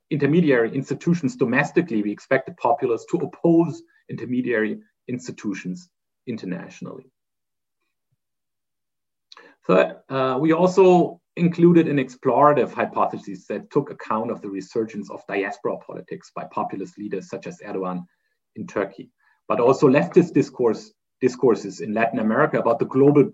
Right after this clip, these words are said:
poor in a constant struggle against Western elites. Hence, we added the expectation that populists in power will be more likely than their non-populist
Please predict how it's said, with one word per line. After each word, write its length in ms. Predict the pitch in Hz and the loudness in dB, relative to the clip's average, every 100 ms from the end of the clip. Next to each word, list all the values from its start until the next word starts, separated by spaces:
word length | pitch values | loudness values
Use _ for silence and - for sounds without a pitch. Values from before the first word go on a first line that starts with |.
| - | 0
poor 280 | 156 143 110 | 4 6 4
in 100 | 98 | 0
a 60 | |
constant 500 | - 117 117 - 104 | -6 -6 -6 -8 -12
struggle 600 | - - - 110 127 107 | -14 -14 -8 -6 -4 -6
against 460 | - 104 95 90 - _ _ _ | -6 -10 -10 -12 -20 _ _ _
Western 440 | 107 95 - 90 90 | -10 -8 -8 -8 -8
elites. 480 | 95 - - - _ | -10 -10 -12 -16 _
Hence, 220 | 120 117 - _ _ _ _ - | -10 -10 -14 _ _ _ _ -6
we 160 | 131 | -6
added 300 | 127 147 151 151 | 0 4 4 2
the 100 | 131 | -2
expectation 720 | 123 - - - 147 156 147 | -2 -6 -6 0 0 0 -2
that 180 | 123 - | -4 -4
populists 500 | - 147 - 147 - | 4 4 4 0 0
in 100 | 131 | -2
power 280 | 117 123 139 | 0 0 2
will 140 | 131 | 2
be 120 | 123 | 2
more 240 | 117 113 123 | 0 0 0
likely 320 | 117 113 123 | 0 -2 -4
than 180 | 113 110 | -4 -2
their 140 | 104 | -2
non-populist 680 | 104 107 127 123 113 110 - | -2 -2 -2 -4 -6 -8 -10